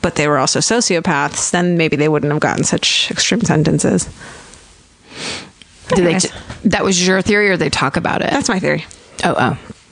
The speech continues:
Speaker 2: Uh, did they talk about those wigs at all?
Speaker 1: Yeah, I didn't know.
Speaker 2: For real?
Speaker 1: He had a toupee.
Speaker 2: Yeah.
Speaker 1: I didn't know that.
Speaker 2: And he was so young
Speaker 1: So
Speaker 2: to
Speaker 1: young.
Speaker 2: have a toupee.
Speaker 1: One of the brothers, who j-, they both just look like,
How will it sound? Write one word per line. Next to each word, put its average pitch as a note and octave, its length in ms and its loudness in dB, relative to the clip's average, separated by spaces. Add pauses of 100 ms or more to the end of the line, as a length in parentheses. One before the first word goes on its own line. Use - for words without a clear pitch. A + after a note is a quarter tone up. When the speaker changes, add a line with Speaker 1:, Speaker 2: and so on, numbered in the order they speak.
(500)
Speaker 2:
Uh, F#3 200 2
did F#3+ 140 0
they A3 100 0
talk A3 140 2
about G#3+ 160 0
those F#3+ 200 0
wigs F3 320 2
at A3 60 0
all? A3+ 260 0 (440)
Speaker 1:
Yeah, A#3 380 2
I G#4 260 2
didn't E4 220 2
know. D#4 580 0
Speaker 2:
For C4 100 2
real? D4 300 2
Speaker 1:
He E4 180 0
had D#4 100 2
a C#4 40 -2
toupee. - 240 0 (260)
Speaker 2:
Yeah. E3+ 380 0 (100)
Speaker 1:
I B3 60 2
didn't C#4 240 2
know E4 180 2
that. G3 220 2
Speaker 2:
And C#4 120 0
he D4 80 2
was C#4 120 0
so A#3+ 540 0
young G3+ 280 2
Speaker 1:
So A#3 200 0
Speaker 2:
to - 60 0
Speaker 1:
young. E3+ 80 0
Speaker 2:
have E3 220 0
a D#3+ 60 2
toupee. D#3+ 460 2
Speaker 1:
One A3 140 4
of A3+ 100 2
the A3+ 60 0
brothers, F#3 720 0 (100)
who A3+ 120 4
j-, - 240 -2
they A#3 120 0
both B3+ 280 0
just - 220 0
look - 160 -2
like, - 380 -2